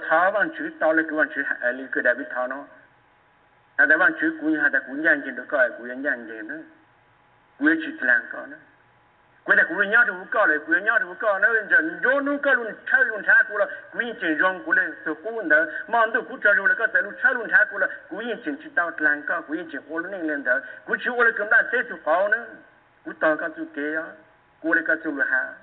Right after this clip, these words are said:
古人去慢慢一抬多，一抬多，古人进不来，那就给那么。这背后到底是David哈？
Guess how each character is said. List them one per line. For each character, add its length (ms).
古 100
人 140
去 100
慢 160
慢 240
一 160
抬 160
多， 240
一 240
抬 120
多， 140
古 140
人 100
进 220
不 80
来， 120
那 80
就 220
给 120
那 140
么。 180
这 120
背 200
后 300
到 80
底 180
是 80
David 380
哈？ 140